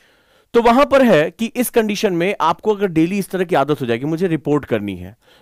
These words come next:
तो ब्यूरोक्रेसी, मतलब, you have to be very aware and you have to summarize all the reports,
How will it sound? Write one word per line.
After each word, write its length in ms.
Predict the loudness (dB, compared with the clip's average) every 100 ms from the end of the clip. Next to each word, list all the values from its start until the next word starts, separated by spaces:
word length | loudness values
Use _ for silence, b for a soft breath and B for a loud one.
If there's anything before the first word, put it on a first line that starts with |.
| b
तो 80 | -2
ब्यूरोक्रेसी, 460 | 2 0 2 0
मतलब, 180 | 0 -2
you 140 | 0 -2
have 160 | -2
to 140 | -6 -6
be 120 | -2
very 340 | 0 0 0
aware 220 | 2 0 -2
and 340 | -4 -4 -4 -2
you 60 |
have 200 | -2 -4 -8
to 140 | -4
summarize 400 | -2 0 2 2
all 160 | 2 0
the 120 | 0
reports, 300 | -6 -10 -20